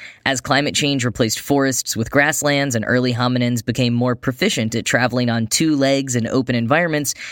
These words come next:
they lost their body hair and developed more sweat glands. These adaptations increased our ancestors' ability to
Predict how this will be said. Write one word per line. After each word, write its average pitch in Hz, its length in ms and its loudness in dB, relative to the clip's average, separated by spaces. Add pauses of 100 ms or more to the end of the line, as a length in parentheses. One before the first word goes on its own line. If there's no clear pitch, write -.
(140)
they 147 140 4
lost 160 400 0
their 135 120 2
body 156 320 2
hair 120 380 0
and 143 140 0
developed 127 500 0
more 117 320 0
sweat 151 400 0
glands. 104 520 -2 (640)
These 214 240 4
adaptations 170 640 0
increased 175 480 0
our 139 80 4
ancestors' 127 560 0
ability 120 400 0
to 120 260 0